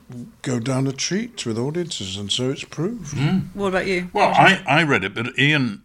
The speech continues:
Speaker 2: Ian was already doing it, so that was part of the attraction, 'cause we worked together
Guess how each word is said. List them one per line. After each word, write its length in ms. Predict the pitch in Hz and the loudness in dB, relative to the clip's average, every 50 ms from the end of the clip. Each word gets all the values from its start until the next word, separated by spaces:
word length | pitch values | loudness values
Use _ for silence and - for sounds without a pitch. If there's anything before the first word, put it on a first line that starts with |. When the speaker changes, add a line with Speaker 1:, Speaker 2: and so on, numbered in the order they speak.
| _ _ | _ _
Speaker 2:
Ian 260 | - 120 135 147 135 117 | 0 0 2 2 2 0
was 120 | 110 101 | 0 -2
already 320 | 113 107 104 107 101 101 104 | -2 -2 0 0 0 -2 -2
doing 360 | 98 95 127 156 170 143 98 | -2 -2 0 0 2 0 0
it, 140 | 80 87 - | -2 -4 -6
so 120 | - 104 | -6 -4
that 200 | 98 117 120 - | -4 -4 -4 -6
was 120 | 110 98 - | -6 -10 -8
part 300 | - - 101 90 82 92 | -6 -4 -4 -4 -4 -6
of 80 | 78 | -8
the 100 | 78 76 | -10 -10
attraction, 480 | 76 - - - 147 120 - - 104 85 | -10 -6 -2 0 0 0 -2 -4 -8 -8
'cause 200 | 73 90 82 80 | -8 -8 -8 -8
we 100 | 87 87 | -8 -8
worked 380 | 85 82 98 104 104 90 80 - | -6 -4 -4 -4 -4 -6 -8 -12
together 460 | 95 80 92 92 80 78 80 76 - | -10 -6 -4 -4 -4 -6 -8 -10 -12